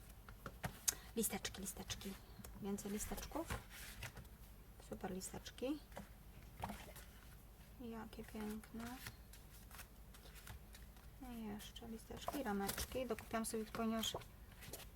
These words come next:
chcę zrobić taki dość spory album, więc tych rameczek będę używać dość dużo.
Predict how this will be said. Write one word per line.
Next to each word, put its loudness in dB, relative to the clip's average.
chcę 0
zrobić 4
taki 4
dość 6
spory 10
album, 8
więc 4
tych 2
rameczek 6
będę 4
używać 2
dość 4
dużo. 6